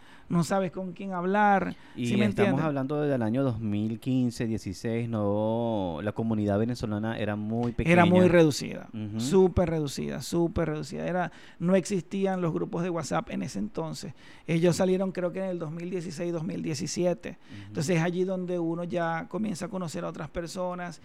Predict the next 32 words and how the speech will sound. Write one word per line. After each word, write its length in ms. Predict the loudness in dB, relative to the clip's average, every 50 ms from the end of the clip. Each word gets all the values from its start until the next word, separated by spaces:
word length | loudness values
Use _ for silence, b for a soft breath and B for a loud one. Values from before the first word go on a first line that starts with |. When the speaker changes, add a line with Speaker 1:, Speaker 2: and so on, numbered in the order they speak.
| B B B B B
Speaker 1:
y 120 | -4 -2
es 100 | -2 -2
donde 280 | -2 -2 0 0 0 -2
ya 460 | -2 -2 -4 -2 -2 -2 -2 -4 -6 -10 -18 -20 -20 -20 -20 -20 -20 -20 -10 -4
allí 480 | -2 -2 -2 -2 -2 -4 -4 -4 -6 -8
sí 220 | -10 -10 -10 -8
comienzo 480 | -6 -4 -4 -4 -4 -4 -6 -6 -6 -6
como 240 | -6 -6 -6 -6 -8
que 80 | -8
a 40 | -10
indagar 640 | -8 -8 -8 -8 -8 -6 -6 -6 -6 -6 -6 -8 -12 b b b b b b -20 -8
qué 120 | -4 -4
es 80 | -2 -2
lo 100 | -2 -4
que 100 | -4 -6
yo 100 | -6 -6
pudiera 320 | -6 -6 -6 -4 -4 -6
hacer. 320 | -6 -6 -8 -8 -8 -8 -12 -16 B B B B B B
Luego 360 | 2 6 8 8 10 10 10 10
Speaker 2:
Ok. 60 | 8
Speaker 1:
de, 380 | 8 8 6 6 6 4 6 8
de 120 | 8 8
salir 240 | 8 8 6 6 6
de 100 | 6 6
la 120 | 6 6
fábrica, 500 | 8 8 8 8 6 4 2 2 -2 -2 B B B B B 6
comencé 500 | 6 8 8 8 6 4 2 2 2 2
a 80 | 2 2
trabajar 480 | 2 2 2 4 4 4 4 2 2 0
como 260 | -2 -2 0 0 0
Uber 220 | 2 0 0 0
driver. 480 | 0 2 2 2 2 2 -2 -4 -8